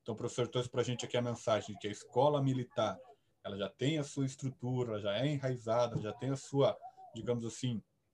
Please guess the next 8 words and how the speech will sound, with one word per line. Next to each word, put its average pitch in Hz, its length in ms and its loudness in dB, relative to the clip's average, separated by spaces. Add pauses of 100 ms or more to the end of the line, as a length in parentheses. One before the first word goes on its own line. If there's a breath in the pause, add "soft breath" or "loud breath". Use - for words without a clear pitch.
(520)
é, - 140 -2 (360)
con-, 185 260 2 (100)
construção, 185 760 0 (280)
né, 123 120 0
muito 139 260 0
mais 180 300 -2
sólida 151 520 4
já, 110 280 0